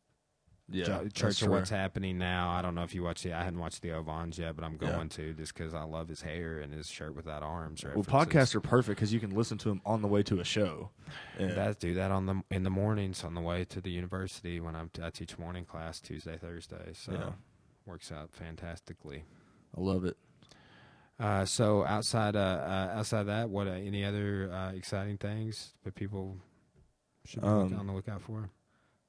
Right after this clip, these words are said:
Speaker 1: No, that's, uh, I've been working on acting. So if you see anything going on, I'm, I got an audition after this.
Speaker 2: Cool.
Speaker 1: So I'm
Speaker 2: Like
Speaker 1: gonna
Speaker 2: for something local?
Speaker 1: Yeah,
Speaker 2: or?
Speaker 1: it's a,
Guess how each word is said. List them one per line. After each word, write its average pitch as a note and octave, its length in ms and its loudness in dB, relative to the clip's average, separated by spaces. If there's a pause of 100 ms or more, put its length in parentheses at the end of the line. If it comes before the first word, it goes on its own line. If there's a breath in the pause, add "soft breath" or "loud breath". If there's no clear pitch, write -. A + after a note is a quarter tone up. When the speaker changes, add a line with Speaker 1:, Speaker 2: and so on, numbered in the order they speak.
(160)
Speaker 1:
No, A2+ 340 4 (100)
that's, G#2+ 260 4
uh, F#2 260 6 (180)
I've G2+ 160 0
been F#2+ 440 4 (600)
working G#2 320 2
on F#2+ 380 0 (280)
acting. F2+ 580 0
So F2+ 440 -2 (140)
if F#2+ 120 -10
you F#2+ 60 0
see G2 160 -4
anything G2 320 -6
going F#2+ 200 0
on, F#2 220 -4
I'm, G2+ 200 -2 (360)
I G2 140 2
got G#2+ 120 4
an G2 120 2
audition G2+ 340 2
after F#2 180 -4
this. G2 380 0 (800 soft breath)
Speaker 2:
Cool. C#3 240 -2
Speaker 1:
So F2+ 500 0
I'm G2+ 60 -6
Speaker 2:
Like G#2+ 140 2
Speaker 1:
gonna F#2+ 100 -2
Speaker 2:
for G2 160 0
something G2 280 -4
local? C3 480 0
Speaker 1:
Yeah, A#2 160 8
Speaker 2:
or? G#2+ 40 6
Speaker 1:
it's G2+ 160 2
a, G2 260 8